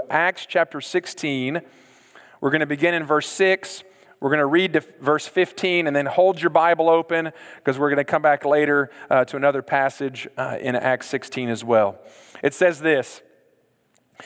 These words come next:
"And they went through the region of Phrygia and Galatia, having been forbidden by the Holy Spirit to speak the word in Asia. And when they had come up to Mysia, they attempted to go into Bithynia,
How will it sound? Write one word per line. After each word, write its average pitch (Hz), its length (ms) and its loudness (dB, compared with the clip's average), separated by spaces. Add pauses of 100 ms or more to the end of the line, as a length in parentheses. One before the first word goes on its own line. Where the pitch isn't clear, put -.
(220)
"And 175 100 2
they 185 100 4
went 220 300 0
through 208 180 0
the 185 100 4
region 185 420 0
of 160 160 2
Phrygia 185 760 2
and 147 200 -4
Galatia, 139 680 0 (800)
having 175 300 2
been 180 220 0
forbidden 175 600 0
by 170 140 4
the 147 120 4
Holy 175 300 2
Spirit 139 600 0
to 143 180 -2 (260)
speak 175 380 -2
the 156 100 2
word 139 480 2
in 135 260 -6
Asia. 117 580 -2 (1400)
And 170 80 2
when 180 80 0
they 175 80 2
had 165 100 -2
come 202 160 0
up 196 200 2
to 175 80 -4
Mysia, 160 600 2
they 160 360 2
attempted 156 760 0
to 151 80 -4
go 151 220 2
into 147 160 -2
Bithynia, 143 880 2